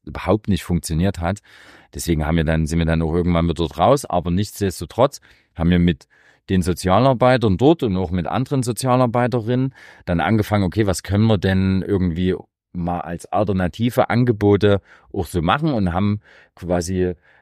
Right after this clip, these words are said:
dann ein Festival initiiert, ein kostenloses, äh, Festival, was es heute immer noch gibt, das ist das Crossover Festival in Grimma. Und die Idee von dem Festival war, ein, äh,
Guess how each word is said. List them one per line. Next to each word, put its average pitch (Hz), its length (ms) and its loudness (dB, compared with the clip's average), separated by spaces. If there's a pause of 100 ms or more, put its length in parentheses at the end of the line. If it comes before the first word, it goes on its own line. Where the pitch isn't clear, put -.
dann 92 240 2
ein 85 160 -2
Festival 92 580 0
initiiert, 85 840 -2
ein 80 140 -4
kostenloses, 107 1080 0
äh, 85 180 0
Festival, 143 600 2
was 87 160 0
es 82 120 -8
heute 101 240 2
immer 120 200 2
noch 131 200 -2
gibt, 160 240 -4
das 113 80 -2
ist - 80 -10
das - 140 -14
Crossover 104 400 -2
Festival 135 540 -4
in 101 120 -6
Grimma. 139 420 -8 (920)
Und 95 160 -2
die 87 160 0
Idee 110 260 2
von 127 160 0
dem 101 80 2
Festival 110 600 0
war, 113 380 2
ein, 87 280 -2
äh, 85 220 -2